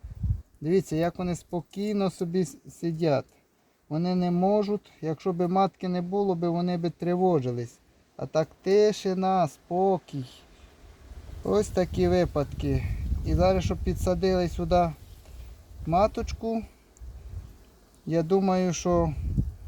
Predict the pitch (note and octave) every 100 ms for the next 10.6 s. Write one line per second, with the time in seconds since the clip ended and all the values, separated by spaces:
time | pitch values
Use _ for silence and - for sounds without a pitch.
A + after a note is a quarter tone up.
0 | - - D#3+ - F#3 E3+ F3 D#3+ F3+ F3+
1 | D3+ F3 - D#3+ F3 D#3+ D#3+ F3 E3 E3
2 | E3 E3 G3+ F#3 F3 E3 D#3 D3 B2 -
3 | _ _ _ _ _ _ _ _ _ _
4 | F3 F#3 F#3 E3 F3 E3 D#3+ - D#3+ C3+
5 | - C3+ - C#3 D3 D3 C#3 C#3 C3+ B2+
6 | B2+ B2+ A#2 - - _ _ _ _ _
7 | _ _ _ _ _ _ _ _ _ _
8 | _ F3+ F3 - - E3+ E3 D#3+ - D#3
9 | E3 D#3 E3+ D#3+ D#3 D#3 - D#3 E3 D#3+
10 | D#3 D#3 D3+ D#3 D3+